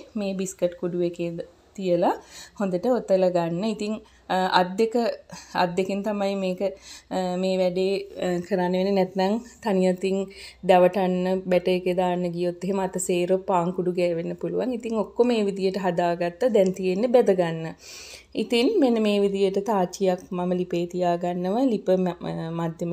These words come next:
ගින්දරේ තියාගන්න ඕනේ. ඊට පස්සේ තාච්චියට මේ වගේ තෙල්, ඒ කියන්නේ මේ බිස්කට් කට්ලට් එක බැද ගන්න අවශ්‍ය ප්‍රමාණයට තෙල් එකතු කරගන්න. ඊට පස්සේ තෙල් ටික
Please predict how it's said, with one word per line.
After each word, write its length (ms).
ගින්දරේ 420
තියාගන්න 680
ඕනේ. 380
ඊට 200
පස්සේ 460
තාච්චියට 540
මේ 200
වගේ 300
තෙල්, 220
ඒ 40
කියන්නේ 340
මේ 280
බිස්කට් 440
කට්ලට් 380
එක 160
බැද 220
ගන්න 220
අවශ්‍ය 360
ප්‍රමාණයට 680
තෙල් 240
එකතු 240
කරගන්න. 560
ඊට 200
පස්සේ 320
තෙල් 240
ටික 220